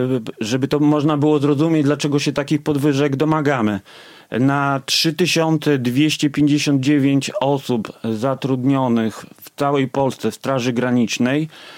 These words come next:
w lipcu będzie wymagało podniesienia do minimalnej płacy pięćdziesiąt dziewięć przecinek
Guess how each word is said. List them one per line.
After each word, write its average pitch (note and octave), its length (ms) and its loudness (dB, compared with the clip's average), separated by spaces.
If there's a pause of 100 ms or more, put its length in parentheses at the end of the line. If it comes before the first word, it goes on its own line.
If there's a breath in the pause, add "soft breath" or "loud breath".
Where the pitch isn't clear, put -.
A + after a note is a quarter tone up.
(180 loud breath)
w A2+ 120 -2
lipcu D3+ 400 2
będzie D3 300 2
wymagało C#3+ 640 2
podniesienia C#3+ 680 2
do C3+ 140 2
minimalnej D3+ 720 4
płacy C3 460 0
pięćdziesiąt D3 560 2
dziewięć D3 320 2
przecinek C#3+ 520 -2